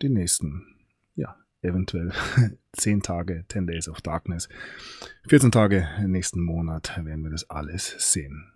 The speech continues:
Wir sind gespannt. Ja, ähm, begin-, beginnen einfach.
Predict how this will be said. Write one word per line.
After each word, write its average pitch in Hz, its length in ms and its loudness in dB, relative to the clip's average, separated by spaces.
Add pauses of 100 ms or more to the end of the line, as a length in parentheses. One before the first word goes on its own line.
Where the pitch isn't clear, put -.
Wir 107 100 -2
sind 98 140 0
gespannt. 78 480 -4 (960)
Ja, 110 500 8 (600)
ähm, 113 960 4 (420)
begin-, 113 460 0
beginnen 160 280 0
einfach. 143 380 -4